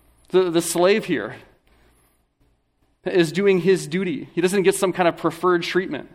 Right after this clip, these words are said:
Uh, the listener should hear this and say, "Of course, the master wouldn't treat the, treat the slave this way. Of course not." And by implication, the slave shouldn't expect it any other way.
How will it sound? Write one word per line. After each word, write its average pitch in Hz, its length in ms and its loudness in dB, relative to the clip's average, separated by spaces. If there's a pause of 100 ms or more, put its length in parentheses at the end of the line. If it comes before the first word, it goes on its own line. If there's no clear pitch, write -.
(760)
Uh, 202 140 0
the 185 120 6
listener 180 520 2
should 160 240 -2
hear 196 320 -2
this 147 240 -2
and 151 100 -2
say, 170 200 -2
"Of 160 160 -2
course, - 640 -2 (160)
the 160 80 -2
master 175 400 0
wouldn't 165 260 0
treat 160 240 -2
the, 147 120 -4
treat 165 360 -2
the 151 80 -6
slave 143 320 -4
this 127 180 -6
way. 127 140 -6
Of 135 160 -4
course 208 300 -6
not." 139 320 -8 (1040)
And 180 220 -2
by 175 140 2
implication, 180 580 -2
the 143 100 -4
slave 180 520 -2
shouldn't 185 520 -4
expect - 540 -4
it 156 100 0
any 160 160 0
other 156 200 -2
way. 143 320 -4